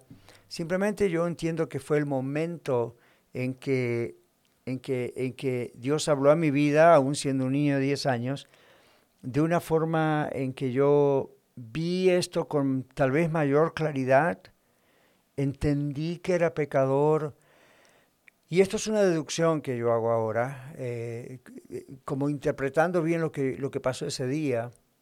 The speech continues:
porque no lo puedo olvidar. Am, yo pude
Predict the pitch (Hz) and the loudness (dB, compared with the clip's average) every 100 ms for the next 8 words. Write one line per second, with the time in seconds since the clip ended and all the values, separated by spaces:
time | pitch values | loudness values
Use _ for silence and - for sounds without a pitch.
0 | _ _ _ _ - - 131 139 143 143 | _ _ _ _ -18 -8 -2 0 0 2
1 | 151 131 131 160 127 - _ _ _ _ | 0 2 2 2 0 -8 _ _ _ _
2 | _ _ _ _ - 120 120 117 117 117 | _ _ _ _ -4 -2 -4 -6 -10 -12
3 | - _ _ _ 131 139 151 147 147 - | -14 _ _ _ -6 2 4 4 2 -4
4 | 147 143 139 127 120 | -4 0 0 -2 -6